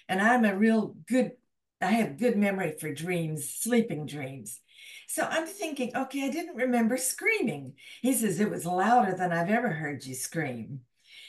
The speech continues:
And I'm thinking, "Well, who screamed?" Nothing happened.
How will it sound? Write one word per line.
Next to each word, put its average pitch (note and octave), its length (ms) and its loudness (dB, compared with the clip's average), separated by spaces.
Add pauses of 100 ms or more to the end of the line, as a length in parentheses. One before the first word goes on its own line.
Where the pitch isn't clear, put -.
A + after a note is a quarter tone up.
(300)
And G#3+ 280 4
I'm A3+ 220 4
thinking, A3+ 340 -2
"Well, B3+ 140 2
who F4 180 0
screamed?" - 720 -4 (800)
Nothing D4 380 2
happened. D4+ 680 -6